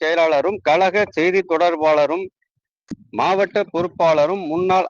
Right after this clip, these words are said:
அமைச்சருமான எஸ் எஸ் வைகை செல்வன் அவர்கள் கலந்து கொண்டு ஆலோசனை வழங்கி சிறப்புரையாற்றினார். ஆலோசனை கூட்டத்தில் வி சோமசுந்தரம் அவர்கள் பேசும்போது, வருகிற சட்டமன்ற தேர்தலில்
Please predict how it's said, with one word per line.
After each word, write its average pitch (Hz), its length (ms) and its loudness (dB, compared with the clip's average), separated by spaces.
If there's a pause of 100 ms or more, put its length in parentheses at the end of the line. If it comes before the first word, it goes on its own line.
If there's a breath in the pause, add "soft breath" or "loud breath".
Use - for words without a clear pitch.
அமைச்சருமான 160 960 0
எஸ் 156 300 -6
எஸ் 175 180 -2
வைகை 151 360 0
செல்வன் 151 460 -2
அவர்கள் 139 420 0
கலந்து 156 340 -2
கொண்டு 135 400 -2
ஆலோசனை 151 520 0
வழங்கி 131 340 0
சிறப்புரையாற்றினார். 117 1000 -2 (500)
ஆலோசனை 226 540 -4
கூட்டத்தில் 180 600 -2 (120)
வி 180 220 -4
சோமசுந்தரம் 175 600 -2
அவர்கள் 151 440 0
பேசும்போது, 135 800 -2 (440)
வருகிற 214 560 0
சட்டமன்ற 190 640 0
தேர்தலில் 156 680 0